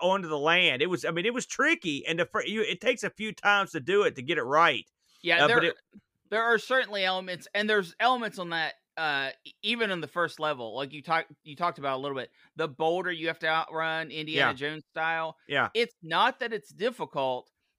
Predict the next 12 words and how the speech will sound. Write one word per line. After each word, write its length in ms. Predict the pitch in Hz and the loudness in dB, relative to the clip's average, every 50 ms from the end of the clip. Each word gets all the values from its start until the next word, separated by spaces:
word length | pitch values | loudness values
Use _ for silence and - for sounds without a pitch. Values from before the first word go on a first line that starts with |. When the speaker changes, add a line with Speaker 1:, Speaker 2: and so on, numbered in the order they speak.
| _ _ - | _ _ -2
Speaker 2:
it's 260 | 196 196 196 - - | -2 -2 -2 -2 -8
you 140 | 185 196 170 | -10 -10 -10
have 380 | 143 143 170 185 190 196 - - | -8 -6 -2 -2 -2 -2 -2 -4
to 100 | 208 175 | -8 -8
figure 460 | - - 170 175 165 165 170 165 165 | -8 -8 -10 -8 -6 -4 -2 0 2
out 300 | 160 156 156 147 147 - - _ _ _ _ _ _ _ _ _ _ _ _ | 2 2 2 0 -2 -6 -10 _ _ _ _ _ _ _ _ _ _ _ _
exactly 920 | 190 190 165 147 131 123 131 165 170 180 190 196 196 - - 175 180 175 | -4 -4 -4 -6 -10 -6 0 4 6 6 6 6 4 2 -4 -6 -6 -4
what 220 | 156 156 170 165 | -2 -2 -4 -4
you're 120 | 151 151 143 | -4 -8 -10
supposed 480 | - - 151 - 143 151 156 151 - | -10 -10 -8 -6 -4 -4 -4 -6 -8
to 100 | - 131 | -10 -10
do, 380 | 120 127 131 139 147 156 160 160 | -6 -4 -4 -4 -4 -8 -10 -14